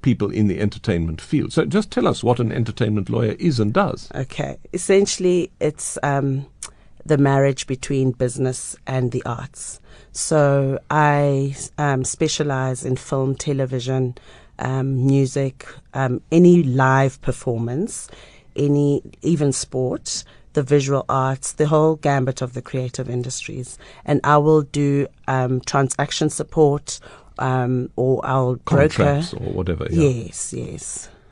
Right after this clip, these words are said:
Speaker 2: yes.
Speaker 1: Fantastic, 'cause artists certainly need that support.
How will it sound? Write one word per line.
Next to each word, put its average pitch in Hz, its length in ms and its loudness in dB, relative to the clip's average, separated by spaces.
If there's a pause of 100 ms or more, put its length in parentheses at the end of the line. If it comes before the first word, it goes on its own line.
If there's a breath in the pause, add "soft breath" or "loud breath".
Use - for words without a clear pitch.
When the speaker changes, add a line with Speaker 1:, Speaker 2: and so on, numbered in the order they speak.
(100)
Speaker 2:
yes. - 520 -12 (140)
Speaker 1:
Fantastic, 101 600 -2
'cause 98 300 -2
artists 117 420 2
certainly 98 400 0
need 90 360 2
that 78 180 -4
support. - 560 -6